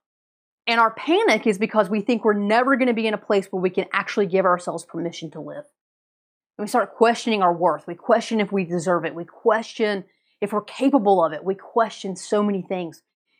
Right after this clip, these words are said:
And we lose a significant amount of confidence and certainty and clarity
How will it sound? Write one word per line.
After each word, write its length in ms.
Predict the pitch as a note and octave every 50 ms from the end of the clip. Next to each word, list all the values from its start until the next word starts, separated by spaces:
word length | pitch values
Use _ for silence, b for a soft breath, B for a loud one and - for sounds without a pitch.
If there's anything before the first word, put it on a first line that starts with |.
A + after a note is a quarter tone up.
| -
And 100 | - G#3+
we 120 | G#3+ G#3+ G#3
lose 240 | G#3 A3+ A#3+ A3
a 40 | G3+
significant 540 | F#3 - A3 G3+ G#3 A3+ A3+ - - A#3 G3+
amount 120 | G3 F3
of 60 | D3+ -
confidence 560 | - - A3 A3+ A#3+ A#3+ - A#3+ A3+ G#3 -
and 140 | G3 F3+ -
certainty 440 | - - A3 A3+ A3+ G3 - G#3
and 100 | F#3 D#3+
clarity 580 | - - - C#4 C4 D4 C#4 A#3 G3 F3+ E3+ D#3